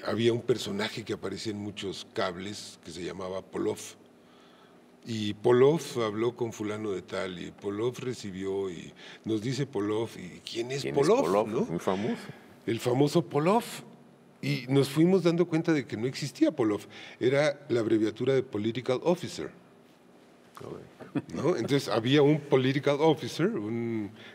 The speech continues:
Speaker 1: como le diríamos, un agregado diplomático, un secretario de la embajada,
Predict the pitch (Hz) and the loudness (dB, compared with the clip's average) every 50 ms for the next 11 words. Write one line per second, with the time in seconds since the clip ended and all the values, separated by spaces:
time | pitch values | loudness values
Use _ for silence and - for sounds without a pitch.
0 | - - - 131 143 143 147 151 165 214 254 277 254 226 208 190 - - 185 175 | -4 -2 2 4 4 4 4 4 4 2 2 0 0 0 0 -2 -2 -2 0 0
1 | 170 165 156 135 120 107 107 110 110 113 117 117 - 127 123 135 135 135 131 131 | 2 2 4 2 2 2 2 2 2 2 0 0 0 0 2 2 2 0 -2 -4
2 | - 120 - - 120 104 98 101 107 98 - 98 92 95 90 - 107 110 113 113 | -8 -8 -4 -2 -2 -2 -2 -4 -8 -8 -10 -10 -8 -6 -4 -2 0 2 2 2
3 | 117 120 127 135 147 139 - 135 120 127 147 - | 2 0 0 -2 -2 0 2 2 2 2 0 -4